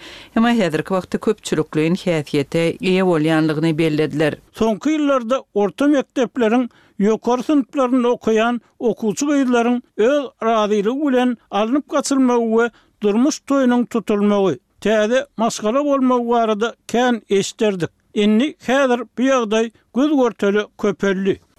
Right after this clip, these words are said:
Speaker 1: Diýip ahally Çeşme aýtdy. Azatlyň habarçysy bilen gepleşen ýaşaýjylar gyzlaryň alnyp gaçylmagyna degişli ýagdaýlaryň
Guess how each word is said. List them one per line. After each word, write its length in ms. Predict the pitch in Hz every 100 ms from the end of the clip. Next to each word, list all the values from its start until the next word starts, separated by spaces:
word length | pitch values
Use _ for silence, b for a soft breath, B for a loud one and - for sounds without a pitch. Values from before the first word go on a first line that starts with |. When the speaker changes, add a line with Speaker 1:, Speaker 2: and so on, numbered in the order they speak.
| -
Speaker 1:
Diýip 200 | 220 277
ahally 380 | 220 208 214 214
Çeşme 380 | - 214 - 175
aýtdy. 460 | 151 _ 160 151 - -
Azatlyň 440 | 175 180 175 262 269
habarçysy 460 | 240 220 233 220
bilen 200 | 247 240
gepleşen 440 | 220 220 196 - 208
ýaşaýjylar 680 | 185 180 - 175 165 175 202
gyzlaryň 440 | 185 185 170 175 -
alnyp 340 | 170 175 214
gaçylmagyna 680 | - 175 180 170 165 165 180
degişli 380 | 175 170 - 185
ýagdaýlaryň 600 | 160 156 160 160 165